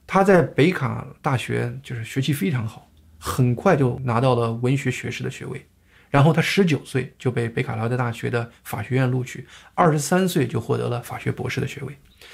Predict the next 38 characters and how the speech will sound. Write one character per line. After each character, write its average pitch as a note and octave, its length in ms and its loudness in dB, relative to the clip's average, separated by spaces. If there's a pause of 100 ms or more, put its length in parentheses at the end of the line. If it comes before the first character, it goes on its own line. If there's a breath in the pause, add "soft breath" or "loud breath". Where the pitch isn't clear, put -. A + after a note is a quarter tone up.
(300 loud breath)
后 E3 120 4
来 D3 140 8
很 C3 260 0
快 C3+ 180 4
成 D3 220 2
为 E3 60 6
美 C3 120 6
国 B2+ 100 2
当 D3 160 0
时 C#3 100 -2
最 F3+ 140 0
年 C3 240 2
轻 D#3 200 0
的 C3+ 80 0
联 A#2 160 -4
邦 A2+ 120 -2
检 A#2 120 -8
察 - 120 -12
官。 B2+ 220 -10 (400 soft breath)
他 F#3 100 0
本 B2 200 4
人 A#2 160 4
是 C3 140 -2
一 C3+ 40 0
个 B2 40 0
福 - 160 -6
音 C#3 160 0
派 C#3 140 -4
的 A#2+ 200 -4
基 A#2+ 140 -4
督 C3 100 2
徒。 B2+ 300 -10 (1300 soft breath)
他 G#3 200 2
呢， E3+ 180 6
从 D#3 340 0 (240)
一 G3+ 160 4
九 C3 280 2
七 - 480 -4